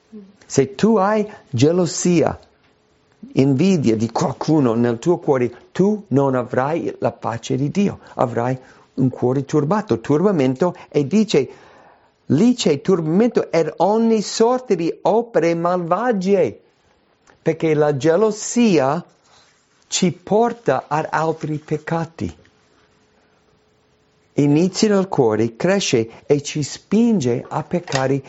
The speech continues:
in altri modi. Allora, vorrei considerare qualche esempio in cui la gelosia rovina la vita e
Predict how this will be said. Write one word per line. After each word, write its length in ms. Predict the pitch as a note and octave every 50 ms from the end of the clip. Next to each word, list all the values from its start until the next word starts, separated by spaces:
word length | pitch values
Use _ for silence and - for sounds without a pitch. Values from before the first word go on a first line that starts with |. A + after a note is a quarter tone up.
| - -
in 140 | - C#3+ C3+
altri 320 | B2 A#2+ B2 - - D3+
modi. 460 | D3 D3+ D3+ E3+ G3 E3+ - - - - _ _ _ _ _ _ _ _ _ _ _ _ _ _ _ _ _ _ - -
Allora, 380 | - E3 F#3 F#3+ F3 C#3+ C3 - -
vorrei 460 | B2+ B2+ C#3+ D#3+ A3 C4+ D4 C4 - - _ _ _ _ _ _ _
considerare 920 | - - D3+ D3 C#3 - D3 C3+ B2 C#3 C#3 C#3+ C#3+ C#3 B2 A2+ A2+ - _ _ _ _ _ _ _ _ _ _ _ _ _ _ _ _ _ _ _ _ _ - - - - - -
qualche 380 | - - G3+ G#3 G#3 - A3
esempio 480 | G3+ F3 D3 F#3 G3+ G#3+ F#3+ - E3+ D3
in 60 | C#3+
cui 420 | C3+ - F#3 F3 D3+ - - - _ _ _ _ _ - - - - - - _ _
la 200 | - C3 D3 C#3
gelosia 800 | B2+ A#2+ D3 C#3+ C#3+ C#3+ C3 - - - D#3+ D3+ C3 - - - _ _ _ _ _ _ _
rovina 580 | - C3+ C#3 D3 C#3 C3 D3 D#3+ D#3+ D3+ C#3+ C3+
la 160 | C3 B2+ A#2+
vita 500 | A2+ B2+ D3+ D#3+ - - - G#2 G#2 - - _ _ _ _ _ _ _ _ _ _ _ _ _ _ _ _ _ _ _ _ _ - _ _ _ _ _ _ _ _ _
e 300 | C3+ C3 C3 B2+ -